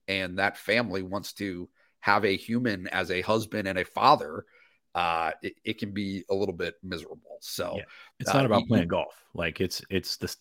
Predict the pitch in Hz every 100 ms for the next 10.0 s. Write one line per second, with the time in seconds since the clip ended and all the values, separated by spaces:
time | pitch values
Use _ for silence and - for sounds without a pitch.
0 | - 90 - 95 127 - 135 - 98 90
1 | 78 - - - 117 - - - _ -
2 | - - _ _ _ - - _ - 117
3 | 123 123 - 123 123 - 78 127 139 151
4 | 143 185 160 - 147 143 127 120 107 101
5 | 117 135 98 101 101 92 98 92 92 117
6 | - - 90 92 117 - 87 85 95 131
7 | 104 - - - _ _ _ _ _ _
8 | _ - 156 139 104 90 82 92 80 -
9 | 92 71 - - - 92 87 87 87 82